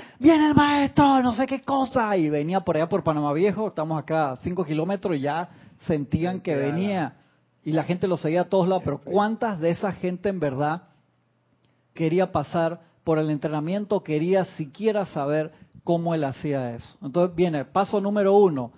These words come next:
Speaker 1: yo quiero un cambio a nivel personal. No solamente quiero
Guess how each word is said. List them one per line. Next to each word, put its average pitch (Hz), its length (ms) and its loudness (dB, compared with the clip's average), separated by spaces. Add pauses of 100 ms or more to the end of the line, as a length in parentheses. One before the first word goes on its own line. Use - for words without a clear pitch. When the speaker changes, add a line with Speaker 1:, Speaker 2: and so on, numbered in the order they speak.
(300)
Speaker 1:
yo 160 120 -2
quiero 170 160 0
un 165 100 -4
cambio 160 520 0 (240)
a 139 80 -6
nivel 143 260 -2
personal. 131 640 -6 (200)
No 170 140 -2
solamente 170 600 -2
quiero 175 320 0